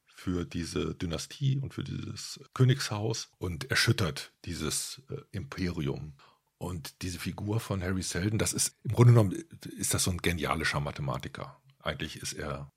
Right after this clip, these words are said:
der klügste Mann dieser Galaxie und keiner kann's mit ihm aufnehmen.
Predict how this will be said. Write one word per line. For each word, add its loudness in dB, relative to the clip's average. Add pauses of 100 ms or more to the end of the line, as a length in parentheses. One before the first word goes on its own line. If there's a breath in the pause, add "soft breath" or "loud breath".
der 2
klügste 0
Mann 0
dieser -2
Galaxie -4
und -8
keiner -2
kann's -8
mit -8
ihm -4
aufnehmen. -2